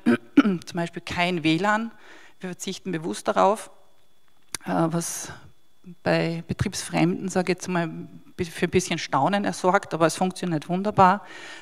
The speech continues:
Astrid schaut uns auch auf immer auf uns, dass wir das Handy nicht unmittelbar beim Schreibtisch haben, sondern vielleicht in der Tasche oder in der Schublade.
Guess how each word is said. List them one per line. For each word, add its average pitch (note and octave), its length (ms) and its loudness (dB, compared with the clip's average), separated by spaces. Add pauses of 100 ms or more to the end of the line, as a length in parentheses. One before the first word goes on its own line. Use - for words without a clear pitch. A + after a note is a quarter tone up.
Astrid F3 340 2
schaut D#3+ 200 8
uns F#3+ 180 2
auch E3+ 300 4
auf F3 100 0
immer F3 320 6 (200)
auf F3+ 160 -2
uns, F#3+ 220 -4
dass F3+ 200 0
wir F3 80 0
das - 180 -6
Handy F#3+ 240 0
nicht F#3 320 -4 (520)
unmittelbar A#3 600 2
beim G3 140 2
Schreibtisch F#3 480 4
haben, F3 220 6
sondern F3 240 0
vielleicht D#3+ 300 -4
in E3+ 80 -4
der E3 100 -10
Tasche - 320 -6
oder F3 100 -2
in E3 60 2
der D#3 100 0
Schublade. G#3+ 640 6